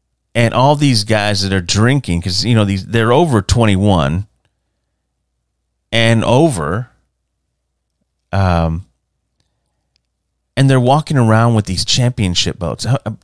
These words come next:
think about this. They're drinking. You know, you bump into somebody, knock somebody's belt to the side, and you're like, "Hey,"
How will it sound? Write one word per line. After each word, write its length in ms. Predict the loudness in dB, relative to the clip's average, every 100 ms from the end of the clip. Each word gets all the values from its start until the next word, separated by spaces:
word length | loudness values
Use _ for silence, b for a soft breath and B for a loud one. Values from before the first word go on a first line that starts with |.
| _
think 160 | -8 -6
about 320 | -4 -4 -6
this. 260 | -8 -6 -6
They're 220 | -2 -2
drinking. 680 | 2 2 2 2 2 2 0 _ _ _ _ _ -4
You 100 | 0
know, 40 |
you 140 | 2
bump 280 | 2 0 0
into 120 | 0
somebody, 340 | 0 0 0 0
knock 220 | 0 -2
somebody's 360 | -2 0 -2 -2
belt 480 | 0 2 0 -2 -6
to 80 |
the 100 | -6
side, 380 | -4 0 0 0
and 80 | -2
you're 80 | -4
like, 140 | -6
"Hey," 360 | -6 -6 -8